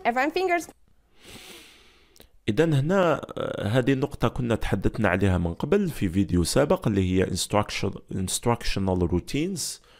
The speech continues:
Speaker 2: شوفوا هنا كيف قالت fingers ready. طبعا التلاميذ هنا كلهم على بالهم وش ي-، لازم يديروا، وهذا مهم في التحكم في القسم،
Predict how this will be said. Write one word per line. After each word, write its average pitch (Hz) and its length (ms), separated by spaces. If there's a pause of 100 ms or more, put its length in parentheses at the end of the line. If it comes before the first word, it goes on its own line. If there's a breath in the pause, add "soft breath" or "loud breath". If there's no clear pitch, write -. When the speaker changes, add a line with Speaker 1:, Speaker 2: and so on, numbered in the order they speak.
(220 soft breath)
Speaker 2:
شوفوا 107 320
هنا 101 120
كيف - 200
قالت 95 300
fingers 98 500
ready. 95 320 (540 soft breath)
طبعا 101 220
التلاميذ 104 680
هنا 90 240
كلهم 101 440
على 95 160
بالهم 95 340
وش - 260
ي-، 85 380
لازم 95 320
يديروا، 117 480
وهذا 98 380 (360 loud breath)
مهم 143 340
في - 120
التحكم - 520
في - 80
القسم، - 460